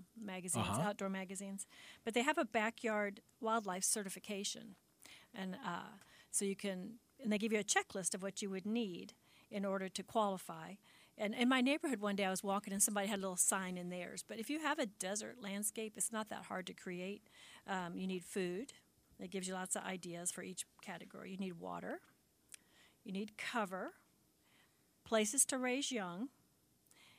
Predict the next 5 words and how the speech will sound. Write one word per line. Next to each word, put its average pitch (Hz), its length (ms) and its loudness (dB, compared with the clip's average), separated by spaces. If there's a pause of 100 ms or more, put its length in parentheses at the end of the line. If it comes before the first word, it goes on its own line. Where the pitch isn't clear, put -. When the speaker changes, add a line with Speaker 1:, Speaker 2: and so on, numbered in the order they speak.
(160)
Speaker 1:
And 202 160 0
then 196 180 0
sustainable 202 640 2
practices. - 960 -4
Um, 180 360 -8